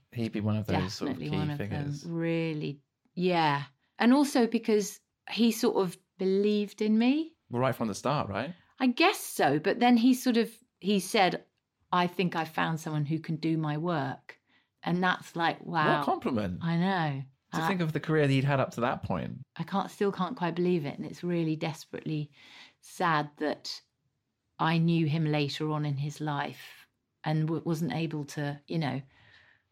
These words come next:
Speaker 1: See
Speaker 2: to
Speaker 1: everything that
Speaker 2: continue
Speaker 1: proceeded.
Speaker 2: our
Speaker 1: Yeah.
Speaker 2: relationship, you know.
Speaker 1: Yeah.
Speaker 2: Yeah.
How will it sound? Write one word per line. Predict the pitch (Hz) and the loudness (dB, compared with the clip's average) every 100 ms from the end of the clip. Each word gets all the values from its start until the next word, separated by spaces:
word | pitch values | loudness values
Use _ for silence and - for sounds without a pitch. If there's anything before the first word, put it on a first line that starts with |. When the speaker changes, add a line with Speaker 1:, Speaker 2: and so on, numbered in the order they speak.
| _ - | _ -8
Speaker 1:
See | 113 | -4
Speaker 2:
to | 190 | -2
Speaker 1:
everything | - 196 | -2 -4
that | 185 | -4
Speaker 2:
continue | - 247 247 226 165 143 135 | 2 6 8 8 4 0 -2
Speaker 1:
proceeded. | |
Speaker 2:
our | 143 139 135 | -2 0 -2
Speaker 1:
Yeah. | - _ _ - 151 | -4 _ _ -8 -4
Speaker 2:
relationship, | 139 135 135 - - - - - 165 | -2 -4 -6 -10 -10 -12 -14 -10 -4
you | |
know. | 139 127 131 - | -4 -4 -8 -10
Speaker 1:
Yeah. | 107 101 95 110 _ _ _ _ _ _ 160 | -6 -4 -4 -10 _ _ _ _ _ _ -8
Speaker 2:
Yeah. | 147 143 | -6 -6